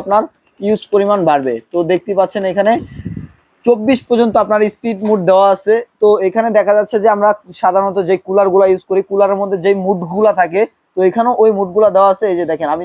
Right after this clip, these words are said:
যদি এখান থেকে মুডটা চেঞ্জ করি, এখানে আপনার প্রকৃতির একটা ছবি দেওয়া আছে, যেটা হচ্ছে গাছপালা থেকে যে ঠান্ডা শীতল একটা আবহাওয়া, একটা বাতাস আসে, তো এই বাতাসটি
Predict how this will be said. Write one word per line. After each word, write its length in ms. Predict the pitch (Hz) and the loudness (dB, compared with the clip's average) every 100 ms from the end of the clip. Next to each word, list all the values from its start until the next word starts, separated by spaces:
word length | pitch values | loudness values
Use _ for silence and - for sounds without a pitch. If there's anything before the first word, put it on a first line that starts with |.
| 175 | -6
যদি 120 | 185 | -6
এখান 120 | 180 208 | -6 -4
থেকে 120 | 202 190 | -4 -4
মুডটা 220 | 175 208 202 | -4 -4 -4
চেঞ্জ 140 | 190 - | -6 -2
করি, 140 | 196 262 _ _ - - | 0 0 _ _ -20 -8
এখানে 200 | 170 208 214 | -2 2 2
আপনার 200 | 202 214 285 _ _ _ _ _ _ _ 208 | 2 0 -2 _ _ _ _ _ _ _ 0
প্রকৃতির 540 | 240 220 240 233 214 | 2 2 -2 2 2
একটা 140 | 180 185 | 2 -2
ছবি 160 | 202 180 175 | 0 0 2
দেওয়া 120 | 180 | 0
আছে, 100 | 175 180 | -2 -6
যেটা 120 | 185 190 | -2 -2
হচ্ছে 140 | 190 165 | -2 -2
গাছপালা 340 | 175 - 190 185 | -2 -2 -2 0
থেকে 140 | 190 175 | -2 -2
যে 60 | 180 - - | -2 -8 -6
ঠান্ডা 260 | - 180 180 | -4 -2 -4
শীতল 240 | - 180 196 170 | -4 -2 0 0
একটা 140 | 175 165 | 0 0
আবহাওয়া, 240 | 165 175 175 | 2 2 0
একটা 120 | 160 160 | -2 -2
বাতাস 220 | 156 170 165 | -2 -4 -6
আসে, 140 | 185 220 - - | -10 -12 -12 -2
তো 40 | 208 208 | 0 2
এই 60 | 220 | 0
বাতাসটি 340 | 190 202 - | 0 -2 -2